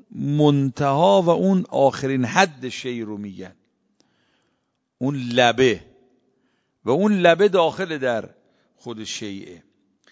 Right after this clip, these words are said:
لذا نماز صبح بر طبق این آیه داخل در روز می‌شه. حالا البته در مجمع البیان یه قول رو همین قرار داده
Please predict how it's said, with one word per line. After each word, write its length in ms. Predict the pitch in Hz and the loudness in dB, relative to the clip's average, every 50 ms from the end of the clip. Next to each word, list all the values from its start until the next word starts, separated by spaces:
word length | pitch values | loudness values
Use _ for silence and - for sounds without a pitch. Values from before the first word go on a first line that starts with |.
| _ _ _ | _ _ _
لذا 360 | - 156 180 160 165 220 233 233 | -10 -10 -8 -6 -4 -4 -4 -4
نماز 720 | 208 202 196 185 180 180 196 226 240 240 208 220 233 196 | -4 -6 -4 -4 -4 -4 -4 -4 -4 -6 -6 -8 -8 -6
صبح 520 | - - - 226 214 214 208 202 196 180 - - _ _ _ _ _ _ _ _ _ | -6 -4 -2 0 0 0 0 -2 -4 -8 -12 -20 _ _ _ _ _ _ _ _ _
بر 160 | - 165 165 | -6 -6 -6
طبق 360 | 160 - 160 180 170 165 156 | -6 -10 -14 -14 -14 -14 -14
این 220 | 170 165 165 170 160 | -14 -12 -12 -12 -12
آیه 840 | 160 156 151 151 147 143 143 135 139 139 135 131 123 123 123 123 _ _ _ _ _ _ _ _ - | -10 -10 -10 -10 -10 -10 -10 -10 -10 -8 -8 -8 -10 -12 -16 -20 _ _ _ _ _ _ _ _ -10
داخل 500 | 117 123 120 117 110 - 156 147 151 151 | -6 -6 -6 -6 -8 -12 -14 -12 -12 -12
در 440 | 135 143 143 143 143 135 135 135 139 _ _ _ _ _ _ _ _ _ _ | -10 -10 -10 -8 -10 -12 -14 -16 -20 _ _ _ _ _ _ _ _ _ _
روز 520 | 90 90 92 107 135 139 127 107 92 98 | -20 -20 -16 -14 -12 -12 -12 -12 -12 -12
می‌شه. 300 | 101 95 87 - - - _ _ _ _ _ _ _ _ _ _ _ _ _ _ _ _ _ _ _ _ _ _ _ _ _ _ _ _ _ _ _ | -12 -12 -12 -16 -20 -20 _ _ _ _ _ _ _ _ _ _ _ _ _ _ _ _ _ _ _ _ _ _ _ _ _ _ _ _ _ _ _
حالا 640 | _ - 143 160 180 202 214 202 175 151 131 127 - _ _ _ _ _ _ _ _ _ _ | _ -6 -4 -4 -2 0 0 0 -2 -2 -6 -12 -18 _ _ _ _ _ _ _ _ _ _
البته 760 | - 156 165 156 156 165 156 - 185 196 196 185 170 - - - - - - _ _ _ _ _ _ _ _ | -2 -2 0 0 -4 -6 -4 0 0 0 2 0 -2 -4 -10 -16 -20 -20 -20 _ _ _ _ _ _ _ _
در 180 | - 147 151 156 | -8 -6 -6 -4
مجمع 440 | 151 151 156 156 143 123 127 139 147 | -4 -4 -4 -6 -6 -8 -10 -8 -8
البیان 760 | 147 151 147 135 143 147 151 160 180 190 196 196 190 180 - | -8 -8 -8 -6 -6 -6 -4 -4 -4 -4 -4 -4 -6 -8 -10
یه 380 | - 127 131 131 143 180 202 | -14 -16 -16 -6 -4 -4 -4
قول 300 | 202 - 180 196 190 180 | -4 -6 -6 -4 -4 -4
رو 140 | 165 170 175 | -6 -6 -8
همین 340 | 147 151 175 190 202 202 196 | -8 -6 -6 -6 -6 -6 -6
قرار 360 | 156 175 175 170 165 160 156 | -4 -4 -2 -2 -2 -2 -4
داده 580 | 147 135 147 147 131 143 139 135 127 123 127 | -6 -8 -12 -12 -10 -10 -8 -8 -10 -12 -16